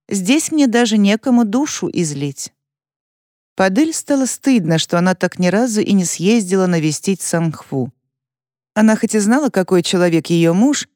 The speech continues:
а всё же не хотела приезжать, боясь, что это принесёт ещё больше головной боли. Как она себя не оправдывала,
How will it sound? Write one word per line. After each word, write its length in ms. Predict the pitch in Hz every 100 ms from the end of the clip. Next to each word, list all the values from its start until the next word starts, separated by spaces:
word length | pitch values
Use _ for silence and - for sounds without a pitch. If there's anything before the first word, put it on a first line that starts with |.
| -
а 100 | 226
всё 200 | - 330
же 120 | 247
не 100 | 247
хотела 420 | - 233 262 220
приезжать, 680 | 180 190 190 190 202 294 247
боясь, 400 | 180 190 233 247
что 180 | - 220
это 200 | 208 196
принесёт 580 | 196 190 190 - 254 208
ещё 320 | 208 - 165
больше 480 | 147 202 226 - 196
головной 520 | 170 156 143 151 170
боли. 540 | 135 139 131 120 - _ _ _ _ _ _ _ _ _
Как 200 | 320 311
она 160 | 226
себя 300 | 208 214 180
не 140 | 175 165
оправдывала, 800 | 151 - 311 277 285 277 269